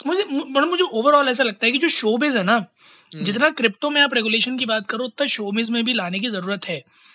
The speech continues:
Speaker 2: हम्म,
Speaker 1: क्योंकि
Speaker 2: हम्म।
Speaker 1: चीजें हाथ से निकलती जा रही हैं, है ना? जैसे इलेक्शन निकल गए,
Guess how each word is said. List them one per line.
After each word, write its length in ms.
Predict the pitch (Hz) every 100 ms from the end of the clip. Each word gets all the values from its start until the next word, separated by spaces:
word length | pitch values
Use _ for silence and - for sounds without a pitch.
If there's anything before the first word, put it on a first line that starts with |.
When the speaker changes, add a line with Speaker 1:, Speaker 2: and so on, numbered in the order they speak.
| -
Speaker 2:
हम्म, 240 | 156 156 135
Speaker 1:
क्योंकि 180 | 208 190
Speaker 2:
हम्म। 80 |
Speaker 1:
चीजें 300 | - 262 269
हाथ 160 | 277 269
से 140 | 294
निकलती 380 | 285 247 220 226
जा 140 | 185 156
रही 180 | 160
हैं, 80 | 156
है 60 | 165
ना? 180 | 226 202 - _ -
जैसे 220 | 196 247
इलेक्शन 340 | 247 - 285
निकल 220 | 262 233
गए, 200 | 214 208